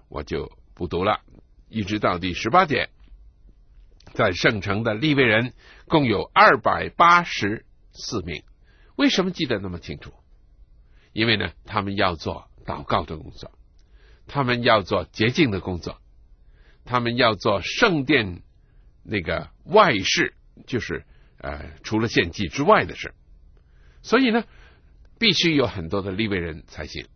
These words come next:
因为圣殿是非常大的。那么从前，当以色列人在旷野里头，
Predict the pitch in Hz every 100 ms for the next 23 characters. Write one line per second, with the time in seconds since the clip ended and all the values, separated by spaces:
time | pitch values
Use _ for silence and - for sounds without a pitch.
0 | - - 113 98 - 98 80 82 - -
1 | 73 78 69 71 78 65 - - - -
2 | - - - 220 226 175 220 - 131 123
3 | 147 156 160 101 95 165 143 110 95 101
4 | 123 92 - 233 170 110 92 90 92 71
5 | -